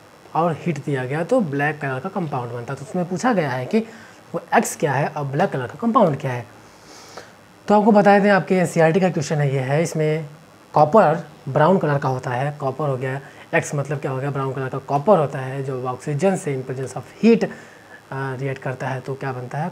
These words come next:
copper oxide, जो कि black color का होता है, ठीक है ना। ये आपका reaction हो गया। अब इसे पूछा गया कि आखिर हम क्यों nitrogen में flourish करते हैं fatty और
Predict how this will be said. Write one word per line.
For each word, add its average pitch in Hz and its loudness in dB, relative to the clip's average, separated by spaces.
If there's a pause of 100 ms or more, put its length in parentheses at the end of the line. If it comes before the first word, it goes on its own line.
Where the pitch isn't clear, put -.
copper 131 -4
oxide, 143 -2
जो 135 -2
कि 254 2 (680)
black 123 0
color 117 -4
का 113 -8
होता 110 -6
है, 113 -8 (100)
ठीक 165 2
है 175 6
ना। 190 4 (340)
ये 175 6
आपका 139 2
reaction 123 -6
हो 117 -8
गया। 120 -4 (720)
अब 185 4
इसे 214 6
पूछा 220 6
गया 214 6
कि 214 4
आखिर 190 2
हम 190 0 (420)
क्यों 190 6 (320)
nitrogen 156 4
में 160 2
flourish - 0
करते 131 -6
हैं 131 -6 (580)
fatty 135 -2
और 127 -4